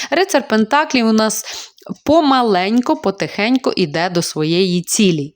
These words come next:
Він знає, як отримати кошти, він знає, що для того, щоб отримати якийсь результат, він має багато працювати, і він це вміє, він знає, він наполегливий, і він спокійно йде до своєї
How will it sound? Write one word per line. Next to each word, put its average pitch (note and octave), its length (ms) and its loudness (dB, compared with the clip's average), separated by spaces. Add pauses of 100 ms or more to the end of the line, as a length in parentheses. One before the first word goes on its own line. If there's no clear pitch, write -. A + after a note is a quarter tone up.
Він C#4+ 300 4
знає, F3+ 480 2
як D#3+ 220 -2
отримати D3+ 640 -4
кошти, A#3+ 520 0
він A#3+ 320 2
знає, F#3 720 0 (520)
що - 200 0
для A#3 220 0
того, F3+ 360 0
щоб F#3+ 320 0
отримати F3+ 600 -2
якийсь E3+ 380 -4
результат, F#3 540 -2
він G#3 120 4
має F#3 300 2
багато F3 560 -2
працювати, C4 800 0
і D4 280 0
він A3+ 280 4
це - 160 -2
вміє, B3 600 4
він G3 380 2
знає, F#3 600 0 (280)
він F4+ 200 4
наполегливий, C#4 880 2
і B3 200 0
він C#4+ 140 2
спокійно C#4 580 2
йде F#3+ 280 0
до F3+ 140 -2
своєї F#3 680 0